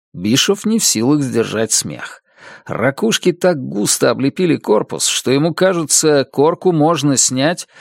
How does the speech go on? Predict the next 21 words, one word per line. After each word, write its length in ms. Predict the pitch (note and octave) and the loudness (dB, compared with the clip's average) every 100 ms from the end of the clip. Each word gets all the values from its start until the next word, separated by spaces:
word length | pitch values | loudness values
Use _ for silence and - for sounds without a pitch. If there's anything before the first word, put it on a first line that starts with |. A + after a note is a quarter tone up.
| - - | -18 -4
оснастить 800 | A#2 - E3 E3 - A#3 - - | 0 0 0 0 -2 -6 -6 -2
парусами 500 | C#3 C3 D3 C3 A#2 | 0 2 2 0 -2
и 60 | |
мачтами 560 | A#2 G#3+ G#3 - F3 D#3+ | -2 -2 -2 0 0 2
и 60 | |
отправить 600 | D#3 C3+ - G#3 A3+ D#3+ | 2 0 -2 0 0 0
в 100 | - | -6
плавание 640 | - B2+ D3+ D3+ C3+ B2+ A#2+ | -2 2 2 2 0 0 0
на 160 | B2 | 0
Таити. 720 | - A#2+ G#2+ E2 C2+ - - - _ _ _ _ _ _ | 0 0 0 -2 -8 -10 -10 -18 _ _ _ _ _ _
Стометровый 800 | - - D#3+ F3 - F3 F#3 F3 | -4 0 2 2 2 2 4 2
шлейф 520 | - - D#3 F#3+ C#3+ | 2 0 2 2 0
уцепившихся 720 | A#2 - B2+ F#3 D#3 C#3 - C3 | -2 -4 -2 -4 -2 -2 0 0
за 140 | B2 | 2
ракушки 500 | C#3 C3+ F3 D3 - | 2 0 0 0 -2
водорослей 720 | A2 A#2+ G3 E3+ D#3+ - D#3 | -2 2 2 2 0 2 0
грязной 680 | B2+ A#2 B2 F#3 G3 F#3 G3 | 0 0 2 2 0 -2 0
массой 520 | E3 B2+ C3+ - C#3 | 2 4 2 2 -2
колышется 640 | B2 G#2 F2 G#2 - - G#2+ | -2 -2 0 -2 -4 -4 -6
в 80 | |
кильваторе. 800 | - G2 F#2 D#2+ C2 - G1+ - | -4 -6 -4 -6 -8 -10 -12 -14